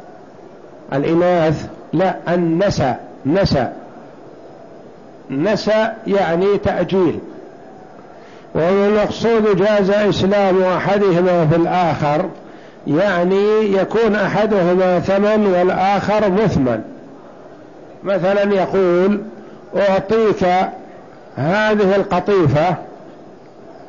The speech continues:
على أن تسلمني في وقت الصيف مائة صاع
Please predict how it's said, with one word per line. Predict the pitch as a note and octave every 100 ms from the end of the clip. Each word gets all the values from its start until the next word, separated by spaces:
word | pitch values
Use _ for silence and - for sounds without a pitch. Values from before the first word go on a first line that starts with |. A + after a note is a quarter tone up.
| - - - - - -
على | F#3+ G#3+
أن | G#3 G3+ G3
تسلمني | G3 F#3+ G3+ G3+ G#3 A3 G3+ G3 G3 F#3
في | E3+ F#3+ F3+ G#3+
وقت | - G#3+
الصيف | F3 - F3 F#3 G3 G#3+ C#3+ - - - - - -
مائة | F3 G#3+ A3 G3 A3+ - - - - - - - - - - - -
صاع | - F#3 F#3+ F#3+ G3 G3